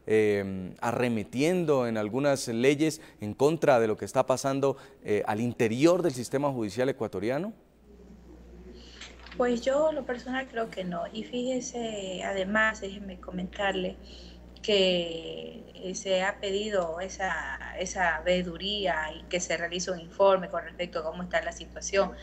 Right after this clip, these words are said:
Speaker 2: a personas que no están, que no viven acá, que no ejercen la profesión acá, que no ha sido juez de acá, y que, bueno, que qué mayor situación puede él tener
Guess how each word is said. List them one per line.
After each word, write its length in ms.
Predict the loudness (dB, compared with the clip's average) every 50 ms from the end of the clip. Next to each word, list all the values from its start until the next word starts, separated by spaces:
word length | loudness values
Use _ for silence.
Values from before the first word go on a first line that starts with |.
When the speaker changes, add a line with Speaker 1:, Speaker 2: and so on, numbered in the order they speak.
| -14 -12 -6 -4
Speaker 2:
a 100 | -4 -4
personas 380 | -4 -4 -2 0 0 0 0 -4
que 160 | -4 -8 -4
no 80 | -4
están, 420 | -4 -4 -4 -2 2 2 2 2 0
que 140 | -4 -8 -6
no 140 | -6 -6
viven 360 | -4 -2 0 0 0 0 -2 -2
acá, 400 | -4 -6 -4 0 2 2 2 0 -4 -16 -16 -18 -18 -10 -4
que 100 | -4 -2
no 80 | 0 0
ejercen 460 | 0 4 4 4 4 4 2 0 0
la 120 | 0 0
profesión 440 | 0 -2 -4 -4 -6 -8 -6 -6 -4
acá, 440 | -6 -6 -6 -4 -2 -2 -2 -2 -4 -10
que 120 | -12 -12 -10
no 220 | -6 0 2 2
ha 140 | 2 2 0
sido 400 | -2 -8 -6 -6 -4 -2 -2 -2
juez 240 | 0 0 -2 0 0
de 80 | -4
acá, 360 | -6 -4 -2 -2 -2 -2 -2 -4 -14 -18 -18 -18 -18 -10 -4
y 120 | -4 -4
que, 160 | -2 0 0 0
bueno, 420 | 4 4 4 4 4 0 -2 -4
que 140 | -6 -8 -6
qué 180 | -4 -4 -2
mayor 680 | 0 0 0 0 0 0 0 2 2 0 -2 -6 -10 -12
situación 520 | -14 -8 -2 -2 0 0 0 0 -2 -2
puede 520 | -2 0 2 2 2 4 2 0 0 0
él 160 | -2 -2 -2 -4 -8 -8 0 4
tener 340 | 4 4 6 6 4 2